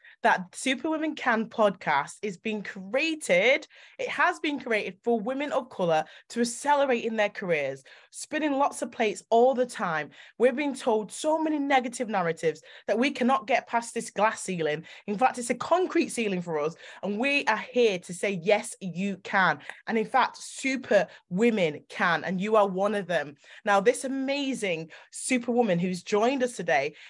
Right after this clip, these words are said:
is not only a superwoman, she's also an ally, and she's incredible. What she has done has completely shifted the narrative, and I'm excited for her to introduce herself.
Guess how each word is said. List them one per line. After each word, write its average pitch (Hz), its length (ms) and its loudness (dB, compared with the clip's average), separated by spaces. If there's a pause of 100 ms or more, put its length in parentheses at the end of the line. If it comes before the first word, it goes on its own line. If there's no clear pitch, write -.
is 220 80 -2
not 285 160 4
only 370 160 2
a 254 80 2
superwoman, 175 560 -8
she's 233 260 -8
also 185 400 2
an 175 180 0 (140)
ally, 190 560 4 (240)
and 180 140 -6
she's 220 180 -4
incredible. 208 840 0
What 240 200 2
she 269 180 -2
has 233 180 0
done 165 340 2 (420)
has 202 180 0
completely 214 560 -2
shifted 240 500 0
the 202 60 -4
narrative, 185 600 0 (300)
and 190 120 4
I'm 226 140 4
excited 185 640 -4
for 175 80 0
her 170 240 2
to - 180 -6
introduce 170 520 -8
herself. 151 540 2